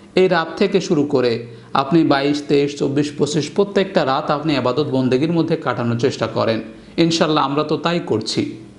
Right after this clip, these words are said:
আর যারা শবে কদরের নামাজের বিষয় জানতে চেয়েছেন, আপনি অন্যান্য রাতে যেভাবে নফল নামাজ পড়েন, ঠিক সেভাবেই দুই রাকাত দুই রাকাত করে নফল নামাজ পড়বেন।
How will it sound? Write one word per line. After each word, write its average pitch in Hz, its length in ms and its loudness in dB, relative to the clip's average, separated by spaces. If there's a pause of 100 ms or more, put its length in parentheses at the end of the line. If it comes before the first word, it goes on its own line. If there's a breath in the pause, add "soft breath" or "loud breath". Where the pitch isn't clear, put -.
(100)
আর 170 240 2
যারা 185 180 4
শবে 180 360 2
কদরের 160 440 2
নামাজের 143 380 2
বিষয় 160 300 -2
জানতে 135 300 0
চেয়েছেন, 117 580 0 (580 loud breath)
আপনি 175 280 2
অন্যান্য 170 360 4
রাতে 156 300 2
যেভাবে 160 340 2
নফল 147 320 0
নামাজ 123 400 0
পড়েন, 175 240 2
ঠিক 208 240 -2
সেভাবেই 190 460 2
দুই 156 160 2
রাকাত 160 260 0
দুই 143 120 2
রাকাত 143 320 -2
করে 147 140 0
নফল 123 300 -2
নামাজ 113 380 0
পড়বেন। 107 380 0